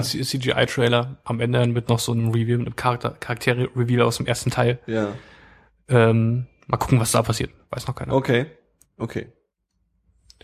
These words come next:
Speaker 2: Ähm, next. Was ist das nächste?
Speaker 1: South Park, The Stick of Truth.
Speaker 2: Wa-, wa-, wie, wa-, ja.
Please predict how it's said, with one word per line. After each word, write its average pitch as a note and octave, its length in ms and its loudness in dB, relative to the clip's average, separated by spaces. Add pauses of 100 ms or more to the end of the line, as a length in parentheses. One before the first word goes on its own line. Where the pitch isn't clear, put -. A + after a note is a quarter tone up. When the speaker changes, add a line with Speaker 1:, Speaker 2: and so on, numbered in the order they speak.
(380)
Speaker 2:
Ähm, A#2+ 600 2 (1700)
next. G#2+ 440 -4 (1120)
Was A2 120 -4
ist - 60 -8
das A#2 80 -8
nächste? C3 280 -2
Speaker 1:
South - 500 -4
Park, B2 380 -4
The A2+ 60 -8
Stick - 280 -2
of C3+ 140 -2
Truth. - 520 2 (1000)
Speaker 2:
Wa-, A#2 240 2
wa-, A#2 80 0 (120)
wie, G2+ 280 -10
wa-, F#2 80 0 (320)
ja. B2 500 2